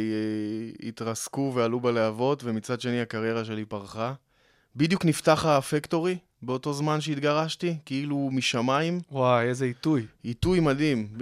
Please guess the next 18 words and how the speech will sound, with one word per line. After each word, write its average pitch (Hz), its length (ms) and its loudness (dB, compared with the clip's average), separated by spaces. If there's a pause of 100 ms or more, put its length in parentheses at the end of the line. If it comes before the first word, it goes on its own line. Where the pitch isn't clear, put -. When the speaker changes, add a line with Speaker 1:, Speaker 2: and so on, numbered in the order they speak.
Speaker 1:
לא 131 120 10
היה 208 100 12
לי 254 60 6
איפה 160 240 4
להופיע 123 520 6
באמת, 117 460 4
וגם 131 240 2
לא 175 60 4
הייתי 214 280 2
ברמה 190 300 2
כל 190 140 -2
כך - 200 -4
גבוהה 151 280 4
מבחינת 151 420 -2
סטנדאפ, 139 460 0 (100)
אתה - 100 -4
יודע, 107 340 0
אה, 98 40 -2